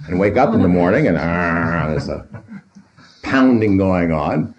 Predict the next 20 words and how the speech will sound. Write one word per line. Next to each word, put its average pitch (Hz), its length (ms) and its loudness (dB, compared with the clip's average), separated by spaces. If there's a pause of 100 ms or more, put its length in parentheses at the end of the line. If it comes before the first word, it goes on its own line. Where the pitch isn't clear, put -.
(520)
Or 180 280 2
sometimes 180 800 2
during 151 240 0
certain 131 360 -2
meditation 143 720 0
practices, 95 840 -4
there 98 240 -2
are, 90 260 -4 (300)
uh, 90 320 -6 (100)
uh, 82 200 -6
s-, 80 180 -12 (120)
specific 92 540 -8
sensations 85 680 -8
inside 78 640 -6
my 80 240 -6
head. 67 420 -10 (880)
But 143 300 2
normally 196 400 2
speaking, 131 400 -4
I, 135 300 -2